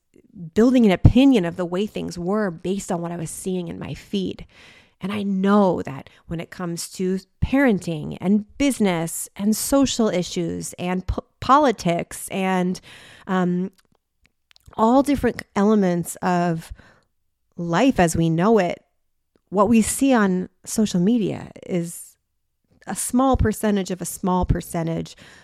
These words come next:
of the way that society actually works. And the gift in not being connected, being forced to disconnect,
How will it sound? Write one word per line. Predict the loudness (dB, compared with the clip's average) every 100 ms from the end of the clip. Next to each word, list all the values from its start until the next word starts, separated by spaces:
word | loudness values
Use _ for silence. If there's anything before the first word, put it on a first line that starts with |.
| -8
of | -4
the | -2
way | 0 -2
that | -4
society | -8 -10 -8 -6 -6 -8 -10
actually | -12 -12 -14 -10
works. | -10 -10 -12 -16 -16 -20 _ _ _ _ _ _ _ _ _ _ _ _ -10
And | -6 -4 -4 -10 -20 -20 -20 _ _ _ _ _ _ _ _ _ 0
the | 0
gift | 0 2 4 4 2 -6 -16 -20 -20 _ _ _ _ _ _ _ _ _
in | 2 4 6 4 2 -2 -6 _ _ _ _ _ _ _ _ _ _ _ _ _ _ _ _ 0
not | 4 4 2 4
being | 4 4 2
connected, | -2 -2 -2 -6 -6 0
being | 2 2
forced | -2 -4 -2 0 -2 -8 -20 -20 -16
to | -10
disconnect, | -6 -6 -4 -6 -6 -10 -18 -20